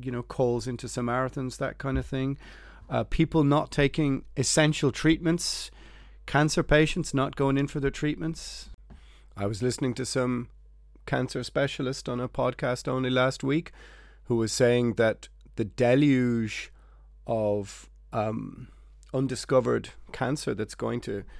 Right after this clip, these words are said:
literally swamp the health service in the next two or three years by people avoiding going in for tests, by people not getting checked up, is going to be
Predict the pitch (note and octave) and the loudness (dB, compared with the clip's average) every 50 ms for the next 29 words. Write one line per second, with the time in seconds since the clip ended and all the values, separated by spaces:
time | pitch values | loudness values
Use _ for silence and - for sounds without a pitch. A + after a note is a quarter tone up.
0 | - - - - A2 B2 A#2+ - - B2 A2 G2+ G2 - - - - A#2+ A2+ B2 | -18 -16 -8 -4 -2 -2 -2 -2 -4 -4 -4 -4 -4 -4 -6 -6 -2 0 2 2
1 | C3+ C#3 C3+ - - - - - - - - - - F#2+ G2 - A#2+ - - - | 2 2 0 2 8 10 10 10 8 6 -8 -10 -10 -8 -8 -8 -8 -10 -10 -6
2 | - A2+ G2+ - A2 G2+ - A2 A2 G#2+ G#2+ G#2 G2 - - - - A#2+ A2+ - | -4 -4 -4 -4 -6 -8 -6 -4 -2 -2 -2 -4 -6 -8 -10 -6 -4 -4 -4 -4
3 | - B2 A#2 A2 A2+ A#2 C3+ E3 E3+ C#3 G#2+ - - - - - - - - - | -4 -4 -4 -2 -2 -2 -2 -2 -2 -4 -4 -8 -12 -18 -20 -20 -20 -12 -6 -4
4 | A#2+ - - C#3+ C3 - B2+ A#2+ A#2 - - - - A#2+ G#2 A#2 A#2 A#2 A2+ A#2+ | -4 -2 -2 -4 -4 -2 -4 -4 -4 -6 -6 -6 -4 -2 2 4 4 4 4 2
5 | A#2+ - G#2+ G#2+ G#2+ G#2+ G#2+ G#2 G#2 - - G#2 - - - C#3+ D3 D#3 D#3 - | 0 0 0 0 0 0 0 -2 -4 -4 -6 -10 -8 -2 0 2 2 2 0 -2
6 | - - - - - - - - - - - - - A#2+ A2+ - C3 B2 - A2+ | -10 -14 -14 -14 -14 -14 -16 -18 -20 -20 -18 -8 -2 -2 -2 0 0 -2 -2 0
7 | A2+ A2+ F#2+ - - - F#2+ G2+ G#2 G2+ - - A#2 A2 - - C3 C3 D3 - | -2 -2 -2 -4 -4 -4 -2 -2 -4 -4 -2 -2 -2 -2 -2 -2 -2 0 -2 -2
8 | - - - - - - - C3 A#2 G#2 - B2 A#2+ B2 C3+ C3 - C3+ A#2 B2+ | -6 -16 -18 -20 -18 -8 -4 -4 -2 0 2 2 4 4 2 0 -2 -2 0 0
9 | B2+ B2 B2+ B2 | 2 2 0 -2